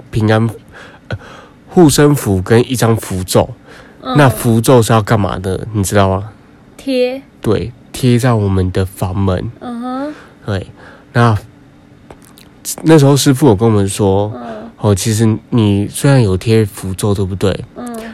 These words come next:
Speaker 1: 但是只是就是把他们挡在外面。但是你在离开宿舍的时候，就是你没有住这边的时候，记得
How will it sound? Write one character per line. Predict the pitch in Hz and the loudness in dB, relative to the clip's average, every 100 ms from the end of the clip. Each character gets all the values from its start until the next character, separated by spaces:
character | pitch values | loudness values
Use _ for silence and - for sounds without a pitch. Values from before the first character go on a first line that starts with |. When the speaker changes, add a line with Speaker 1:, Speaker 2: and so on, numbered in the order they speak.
| - - | -20 -8
Speaker 1:
但 | - 127 | 0 0
是 | 110 127 101 | 2 0 -2
只 | - 101 104 | -4 -4 -2
是 | |
就 | 113 117 | 0 -2
是 | 117 | 0
把 | 107 95 | -2 -2
他 | 101 | 0
们 | 107 98 | 0 -2
挡 | 98 - | -6 -10
在 | - 101 | -6 -4
外 | 104 95 | -2 -2
面。 | 95 98 85 - - - - - - - - | -2 -2 -4 -12 -20 -20 -20 -20 -20 -12 2
但 | 147 | 6
是 | 165 | 6
你 | 117 | 6
在 | 98 127 | 4 2
离 | 117 107 | 4 2
开 | 107 117 117 | 0 -2 -2
宿 | - 127 | -2 -4
舍 | 104 123 107 | -2 0 0
的 | 95 | 0
时 | 92 - 95 | -4 -4 -2
候， | 104 101 92 | 0 0 0
就 | 120 | 0
是 | 123 | 2
你 | 110 | 4
没 | 107 | 4
有 | 107 | 4
住 | 95 113 | 2 -2
这 | 110 | -2
边 | 98 104 | 0 0
的 | 101 | 0
时 | 95 98 | -4 -8
候， | 101 95 | -6 -6
记 | 98 123 | -4 -2
得 | 107 98 | 0 -2